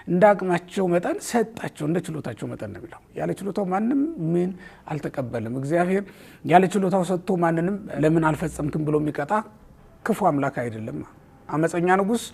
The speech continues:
ሰውን ይቀጣው ዘንድ ከፈለገ የማይችለውን ነገር ይሰጠዋል አይደል? እግዚአብሔር ግን እንዲህ አይነት ንጉሥ አይደለም። በሚችሉት መጠን ሰጣቸው ነው የሚለው። ይህም ቸርነቱን ያጠይቃል። በመጀመሪያ በራሱ ፈቃድ መስጠቱ፣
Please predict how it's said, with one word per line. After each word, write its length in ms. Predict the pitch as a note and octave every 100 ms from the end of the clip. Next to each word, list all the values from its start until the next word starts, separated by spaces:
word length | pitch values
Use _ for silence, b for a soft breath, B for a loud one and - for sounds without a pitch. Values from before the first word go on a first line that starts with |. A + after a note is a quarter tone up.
| B B B
ሰውን 260 | - F#3+ F#3
ይቀጣው 340 | F#3 F#3 F3
ዘንድ 200 | D#3+ E3 C#3+
ከፈለገ 420 | F3+ F#3+ G3 G#3+
የማይችለውን 540 | G3+ F3 F3 E3 D#3+
ነገር 220 | D#3 D3+ C#3+
ይሰጠዋል 420 | C#3 C3+ G#2+ G#2
አይደል? 240 | C3+ C#4+ G#3 -
እግዚአብሔር 560 | F3 D#3 F3+ F3 F3+ F3+
ግን 140 | A3+
እንዲህ 200 | F#3+ D#3
አይነት 200 | D3+ C3 C3+
ንጉሥ 240 | C3+ C#3+
አይደለም። 360 | A2+ G2+ F#2+ F#2 - B B B
በሚችሉት 720 | A#2+ D#3 E3+ E3+ E3+ E3+ C#3+ C#3
መጠን 320 | B2 B2 C4 B3
ሰጣቸው 600 | D3 A#2 - - - A2
ነው 100 | G2
የሚለው። 300 | F2+ F#2 - - -
ይህም 220 | C3+ F#3 A3+
ቸርነቱን 520 | F#3 C#3+ C3 A#2 F3
ያጠይቃል። 460 | G2+ F#2+ - - - B B B B
በመጀመሪያ 540 | E3 G3 A3+ C#4 G#4+ E4+
በራሱ 300 | G#3 G#3 G3+
ፈቃድ 280 | F#3+ F#3+ F3
መስጠቱ፣ 340 | D3+ - B2+